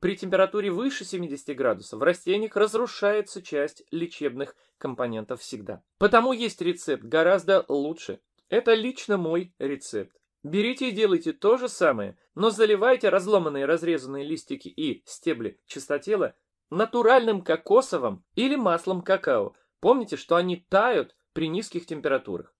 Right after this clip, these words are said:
Они из твердых становятся жидкими уже до плюс сорока градусов.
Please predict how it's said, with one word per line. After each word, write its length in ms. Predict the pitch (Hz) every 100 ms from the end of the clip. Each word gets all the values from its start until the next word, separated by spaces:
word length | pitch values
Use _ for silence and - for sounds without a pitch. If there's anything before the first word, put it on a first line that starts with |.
| -
Они 280 | 190 262 269
из 120 | -
твердых 580 | 208 240 254 143 - _
становятся 640 | - 156 165 175 175 190
жидкими 600 | 151 196 240 - 135 98 _ _ -
уже 300 | 220 208 220
до 340 | 170 220 294
плюс 460 | 254 226 226 - -
сорока 520 | - 180 165 160 147
градусов. 520 | 135 160 151 117 -